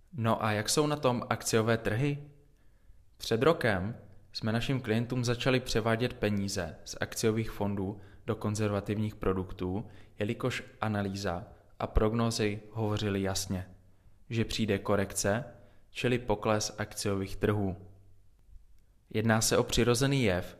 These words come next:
který se na trzích mnohdy objevuje po výrazném růstu. Do toho na trhy měly vliv dopady koronaviru, zvyšování sazeb a na začátku tohoto roku válka na Ukrajině. Trhy se propadly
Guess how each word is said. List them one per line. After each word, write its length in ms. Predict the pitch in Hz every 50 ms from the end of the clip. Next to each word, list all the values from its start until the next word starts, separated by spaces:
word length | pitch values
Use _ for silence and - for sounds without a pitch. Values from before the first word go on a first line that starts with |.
| - -
který 280 | - - - 101 110 110
se 140 | - -
na 100 | 117 117
trzích 360 | 113 117 113 104 107 117 113 110
mnohdy 380 | 117 110 107 110 110 117 -
objevuje 680 | - 92 95 95 104 104 101 104 107 107 107 107 104 - - - - -
po 120 | - 98
výrazném 580 | 98 104 98 101 101 98 98 101 104 98 98 95
růstu. 460 | 98 98 95 95 - - 95 85 85 - - - - - - - - - - - - - - - - - -
Do 140 | - 113 107
toho 500 | - - 104 98 101 90 85 - - - -
na 100 | 101 98
trhy 260 | - - 107 110 110
měly 280 | 110 107 107 104 110
vliv 300 | 107 107 110 110 107 -
dopady 320 | 101 104 101 - 113 107 107 -
koronaviru, 720 | - 113 117 117 127 131 127 131 131 127 123 123 123 - - - - - -
zvyšování 640 | - 110 110 110 - - 113 110 107 110 110 104 98
sazeb 600 | - - 98 98 98 110 107 110 - - - - - - - - -
a 80 | -
na 120 | 98 104 107
začátku 540 | 107 110 - - 127 127 123 - - 127 120
tohoto 420 | - 117 113 120 120 117 110 101
roku 460 | 95 92 - - 110 107 110 110 - - - -
válka 360 | 104 98 101 98 - - 104
na 120 | 101 87
Ukrajině. 600 | 76 95 - - 104 98 98 98 92 90 92 92 92 - - - - - - - - - - - - - - _ - - - - _ - - - - - - - - _
Trhy 200 | - 107 110 110
se 140 | - - 127
propadly 600 | - 107 98 - - 92 101 110 110 120 123 127